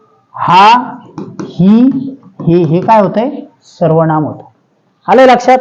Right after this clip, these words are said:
ओके, हे तुम्हाला शिष्यवृत्तीपासून सगळ्या प्रज्ञाशोध परीक्षांना, तलाठी, टीईटी, सगळ्या परीक्षांना उपयुक्त घटक आहे.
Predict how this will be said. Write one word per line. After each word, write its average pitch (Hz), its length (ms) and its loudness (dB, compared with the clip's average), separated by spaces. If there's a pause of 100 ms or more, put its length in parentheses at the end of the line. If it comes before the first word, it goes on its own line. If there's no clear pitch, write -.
(540)
ओके, 220 220 0 (840)
हे 240 380 2 (100)
तुम्हाला 240 420 4
शिष्यवृत्तीपासून 233 1040 -2
सगळ्या 208 440 2
प्रज्ञाशोध 208 720 -2
परीक्षांना, 190 640 -2 (720)
तलाठी, 190 580 0
टीईटी, 190 340 0
सगळ्या 190 400 0
परीक्षांना 214 440 -2
उपयुक्त 190 400 -2
घटक 165 320 -2
आहे. 147 280 -4